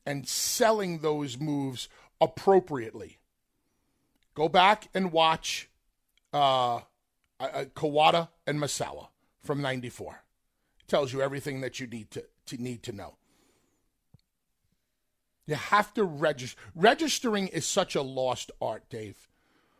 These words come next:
Registering is the acknowledgement of the punch, the kick, the hold, the maneuver. Somehow the wrestling business or wrestlers on their way up in the past ten years have taken registering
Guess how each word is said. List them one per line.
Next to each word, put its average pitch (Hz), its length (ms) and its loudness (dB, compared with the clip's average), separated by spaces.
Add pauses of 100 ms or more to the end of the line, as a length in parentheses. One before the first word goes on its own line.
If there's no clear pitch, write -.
(160)
Registering 208 720 2
is 170 240 -2
the 156 160 -6
acknowledgement 143 960 0 (560)
of 139 240 2
the 135 60 -8
punch, - 680 -6 (300)
the 127 140 -8
kick, - 520 -4 (380)
the 156 100 -2
hold, 135 560 -2 (240)
the 143 120 -6
maneuver. 147 580 -6 (560)
Somehow 208 500 6
the 160 120 2
wrestling 170 420 0
business 147 460 -4
or 135 120 0
wrestlers 135 800 0
on 151 180 0
their 143 140 -2
way 131 220 -2
up 147 180 0
in 135 80 -6
the 131 60 -8
past 135 320 -2
ten 135 100 -4
years 143 180 -4 (220)
have 151 260 -4
taken 190 480 -2
registering 220 760 0